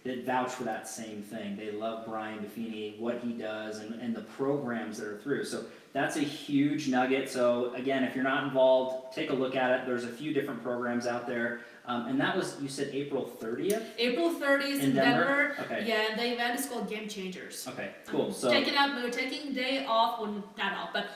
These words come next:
Speaker 2: my entire team is going. I was like, "We're going.
Speaker 1: Cool.
Speaker 2: You don't have a choice. It's, it's gonna be great."
Speaker 1: All right, and I'll put a link in the comments or description below to that, just in case if people wanna get involved.
Speaker 2: Perfect.
Speaker 1: I'll, I'll put that in there,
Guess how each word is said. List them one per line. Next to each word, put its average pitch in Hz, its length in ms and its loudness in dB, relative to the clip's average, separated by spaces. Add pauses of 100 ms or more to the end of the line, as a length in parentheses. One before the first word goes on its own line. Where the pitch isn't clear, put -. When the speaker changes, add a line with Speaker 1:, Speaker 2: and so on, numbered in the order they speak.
(160)
Speaker 2:
my 240 120 6
entire 247 280 4
team 247 160 -2
is 208 80 -8
going. 202 400 0
I 180 100 -4
was 185 100 -4
like, 180 220 -6
"We're 233 160 0
going. 262 540 2
Speaker 1:
Cool. 233 220 -4
Speaker 2:
You 196 80 -4
don't 208 80 0
have 240 200 0
a - 0 -
choice. 247 300 4 (220)
It's, - 180 -12
it's - 160 -10
gonna 220 160 -8
be 208 80 0
great." 196 280 -2 (220)
Speaker 1:
All 123 80 -4
right, 120 120 0
and 131 120 0
I'll 160 200 6
put 208 100 4
a 196 60 6
link 156 420 4
in 143 180 2
the 131 200 2
comments 139 440 2
or - 60 -6
description 127 420 -2
below 117 380 2
to - 80 -6
that, 139 380 4
just 113 120 -6
in 117 120 -2
case 120 160 -6
if - 100 -8
people 117 180 -4
wanna 110 200 -6
get 104 140 -8
involved. 110 320 2
Speaker 2:
Perfect. 104 140 -2
Speaker 1:
I'll, 113 200 -2
I'll 110 80 -4
put 117 180 -6
that 110 160 -2
in 110 100 -6
there, 107 280 -6